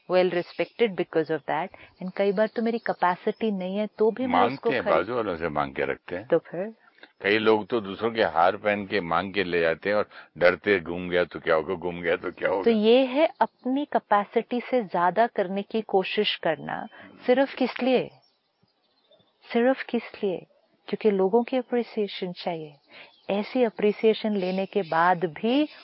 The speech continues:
Speaker 1: और लेने से पहले भी मन शांत नहीं रह सकता। और जहां वो मन शांत नहीं रहेगा, तो अपनी original energy क्या हो जाएगी? Block हो जाएगी। तो अपनी comfort level, अपनी capacity के हिसाब से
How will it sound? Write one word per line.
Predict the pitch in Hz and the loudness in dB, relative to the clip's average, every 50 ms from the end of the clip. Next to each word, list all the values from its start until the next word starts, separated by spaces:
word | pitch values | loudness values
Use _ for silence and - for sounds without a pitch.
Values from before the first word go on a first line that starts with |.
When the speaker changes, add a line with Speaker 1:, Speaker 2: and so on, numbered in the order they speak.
| - - | -4 0
Speaker 1:
और | 196 196 | 0 2
लेने | 190 185 190 185 190 196 | 2 2 0 2 0 0
से | - - 214 | 2 0 0
पहले | - - 185 165 180 190 185 185 | 2 2 0 2 2 2 2 0
भी | 165 - 165 165 151 - - - - - | -2 -2 -6 -8 -8 -10 -18 -20 -10 -6
मन | 175 180 180 180 | -4 -4 -4 -4
शांत | - - 185 165 165 165 - | -4 -2 -2 -2 -2 -4 -6
नहीं | 180 180 170 156 | -6 -6 -6 -8
रह | 147 151 | -10 -12
सकता। | - - - - - - - - - - - - _ _ _ _ - - - - 165 | -14 -16 -18 -18 -16 -16 -16 -16 -16 -18 -20 -20 _ _ _ _ -20 -20 -10 -4 -4
और | 175 | -2
जहां | 165 - 190 180 202 220 | 0 0 -2 0 0 0
वो | 202 214 208 | 0 0 0
मन | 196 190 185 185 | 0 0 -2 -2
शांत | 190 - - 185 165 165 170 180 - - | -4 -4 -2 -2 -2 -2 -4 -6 -6 -4
नहीं | 202 220 226 233 | -2 -2 0 0
रहेगा, | 190 180 165 156 - - - - - - - - - _ - | 0 -2 -2 -2 -2 -2 -4 -4 -6 -10 -20 -20 -18 _ -6
तो | - | -6
अपनी | - - - 185 175 | -6 -6 -6 -4 0
original | - 180 175 185 190 - - - 185 180 180 | 0 2 2 2 0 0 -2 -4 -2 0 0
energy | 170 165 170 180 175 165 - - 190 | 0 0 0 -2 -4 -4 -4 -6 -4
क्या | - - 180 165 | -2 0 -2 -2
हो | - 160 | -2 -4
जाएगी? | 147 - - - 160 160 - - - _ _ _ _ _ _ _ _ _ _ _ _ _ _ - _ - | -8 -8 -8 -10 -10 -10 -16 -20 -20 _ _ _ _ _ _ _ _ _ _ _ _ _ _ -18 _ -2
Block | 262 285 311 - - | 0 0 0 0 0
हो | - 202 | -2 -2
जाएगी। | 170 - - - - - - - - _ _ - - - - - - | -2 -2 -2 -6 -6 -8 -10 -14 -14 _ _ -20 -20 -20 -14 -10 -10
तो | - - _ _ - | -10 -10 _ _ -4
अपनी | - - _ - 349 349 | -4 -4 _ -6 -4 -4
comfort | 330 - - 220 214 208 - - 208 202 - - | -2 0 0 0 0 0 -2 0 0 0 0 0
level, | 180 165 151 147 - 196 269 381 - _ _ _ _ _ _ _ _ - | 0 0 0 -2 -2 -2 -2 -2 -4 _ _ _ _ _ _ _ _ -8
अपनी | 190 - - - 220 233 | -8 -6 -4 -4 -4 -2
capacity | - - 196 - - 175 170 165 - - 180 180 - 180 175 | -2 -2 -4 -2 2 2 0 0 0 -4 -6 -4 -4 -4 -4
के | - - | -4 -4
हिसाब | 165 170 165 - - 160 - - | -4 -4 -4 -4 -2 -2 -2 -2
से | - - - - 220 269 311 | -4 -6 -6 -2 -2 -2 -2